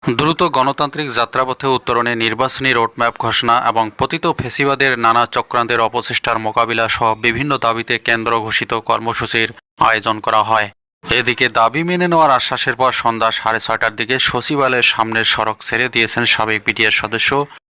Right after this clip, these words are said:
ও তাদের পরিবারের সদস্যরা। বিষয়টি নিয়ে সোমবার স্বরাষ্ট্র উপদেষ্টার সঙ্গে সাক্ষাৎ শেষে পরবর্তী সিদ্ধান্ত জানাবেন তারা।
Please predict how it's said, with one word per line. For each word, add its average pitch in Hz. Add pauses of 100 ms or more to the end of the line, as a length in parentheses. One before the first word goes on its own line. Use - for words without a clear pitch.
(140)
ও 113
তাদের 107
পরিবারের 110
সদস্যরা। 107 (220)
বিষয়টি 160
নিয়ে 170
সোমবার 127
স্বরাষ্ট্র 113
উপদেষ্টার 113
সঙ্গে 110
সাক্ষাৎ 113
শেষে 120
পরবর্তী 113
সিদ্ধান্ত 113
জানাবেন 110
তারা। 107